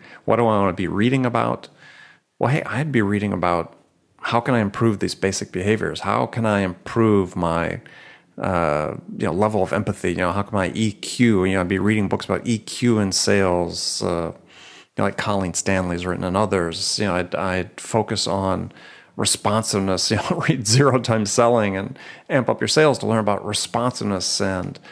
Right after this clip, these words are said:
and, uh, you know, the value of, of storytelling, right? So you get in the habit of,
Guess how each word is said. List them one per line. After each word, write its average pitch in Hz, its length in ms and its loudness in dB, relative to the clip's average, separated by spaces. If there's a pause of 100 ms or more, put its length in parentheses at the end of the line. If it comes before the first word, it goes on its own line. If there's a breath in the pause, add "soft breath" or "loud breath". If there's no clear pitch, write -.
(380 loud breath)
and, 98 760 0
uh, 104 160 2
you 113 80 0
know, 110 60 2
the 95 100 -2
value 101 380 2
of, - 440 -6
of 90 640 -6 (180)
storytelling, 101 840 0
right? 117 220 -4
So - 80 -4
you 107 120 2
get 104 240 -2
in 110 60 -6
the 107 40 -4
habit 98 340 -2
of, 90 280 -4